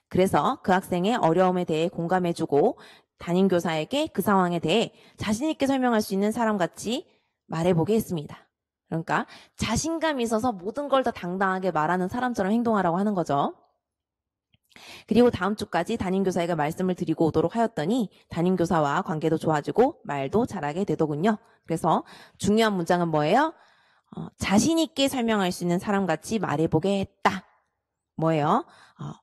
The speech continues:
마치 뭐뭐처럼 행동하게 해라. 그래서 미음에 마치 뭐뭐처럼 행동하기가 되겠고요.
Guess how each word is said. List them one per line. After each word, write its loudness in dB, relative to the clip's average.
마치 -8
뭐뭐처럼 2
행동하게 0
해라. 2
그래서 -6
미음에 -4
마치 -4
뭐뭐처럼 0
행동하기가 -4
되겠고요. -2